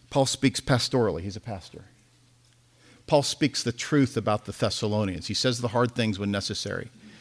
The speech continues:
But he says about them what is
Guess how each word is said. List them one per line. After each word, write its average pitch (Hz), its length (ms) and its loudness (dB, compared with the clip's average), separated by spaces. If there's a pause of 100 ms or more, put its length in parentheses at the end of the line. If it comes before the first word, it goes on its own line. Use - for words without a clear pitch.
(1400)
But 98 100 -4
he 107 60 -2
says 139 540 2
about 117 400 2
them 101 220 0
what 92 180 0
is - 260 -6